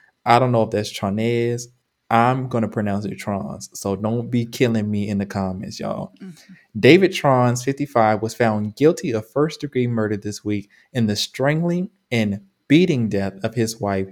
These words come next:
Speaker 1: Shanti Cooper Trons, thirty-nine, in the couple's Orlando home. An Orange County jury returned the verdict Wednesday after deliberating for five hours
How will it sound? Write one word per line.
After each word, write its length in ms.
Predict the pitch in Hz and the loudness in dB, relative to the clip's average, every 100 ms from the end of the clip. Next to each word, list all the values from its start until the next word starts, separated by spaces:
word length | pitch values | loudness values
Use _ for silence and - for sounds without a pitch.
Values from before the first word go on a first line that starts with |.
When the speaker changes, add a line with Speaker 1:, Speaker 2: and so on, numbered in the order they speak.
| - | -10
Speaker 1:
Shanti 600 | - - 127 131 131 123 | -10 -4 -4 -4 -6 -6
Cooper 320 | - 117 110 | -6 -6 -6
Trons, 640 | 101 - 101 98 95 95 - - | -8 -6 -2 -2 -4 -6 -12 -4
thirty-nine, 720 | 107 107 101 98 98 95 - - | -2 0 -2 -2 -2 -4 -8 -12
in 120 | 117 110 | -4 -2
the 80 | 104 | 0
couple's 500 | 113 107 107 104 - | -2 0 -2 -4 -2
Orlando 720 | 107 95 98 101 101 101 98 | -2 0 0 0 -2 0 -2
home. 460 | 104 131 101 - - _ _ _ _ _ _ - | -4 -6 -8 -8 -14 _ _ _ _ _ _ 0
An 140 | 110 | 4
Orange 420 | 123 170 190 190 | 10 10 10 6
County 340 | 190 160 143 139 | 0 2 2 2
jury 320 | 123 120 117 | 2 4 4
returned 440 | 107 110 123 120 | 2 -2 -2 -2
the 40 | 113 | 2
verdict 400 | 110 110 104 - | 2 2 0 -4
Wednesday 500 | 107 104 101 - 98 | -2 -2 -4 -4 -4
after 240 | 104 104 | -4 -4
deliberating 640 | 98 104 117 131 139 123 120 | -4 0 0 0 0 0 -2
for 160 | 120 98 | -6 -8
five 460 | - 113 127 143 | -2 0 0 -2
hours 400 | - 107 101 101 | -4 -2 -2 -6